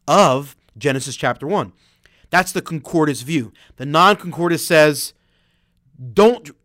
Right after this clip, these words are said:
don't try to read into it. Don't try to take scientific facts of today and try to make it fit in with Genesis one, 'cause that's not the point of Genesis one."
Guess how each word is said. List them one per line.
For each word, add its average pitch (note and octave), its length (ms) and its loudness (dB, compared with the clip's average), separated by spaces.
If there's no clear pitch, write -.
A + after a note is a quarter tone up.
don't G3+ 240 2
try G3 160 0
to F3 180 0
read E3+ 220 -2
into F3+ 260 0
it. G#2+ 120 -14
Don't F#3+ 160 -2
try A#3+ 160 -2
to A3 40 2
take G3 220 -6
scientific F3+ 560 -6
facts D#3 240 -4
of B2 100 -14
today B2+ 460 -4
and A#2 80 -14
try D3 100 -2
to C#3 80 0
make D3 240 -2
it - 100 -16
fit F3+ 220 0
in E3 60 2
with D3 100 -4
Genesis B2 300 -8
one, F3 240 0
'cause C#3+ 140 -8
that's E3+ 180 -4
not E3 160 -6
the D3+ 60 -14
point C#3+ 500 -8
of B2+ 100 -12
Genesis B2 360 -4
one." A2 240 -12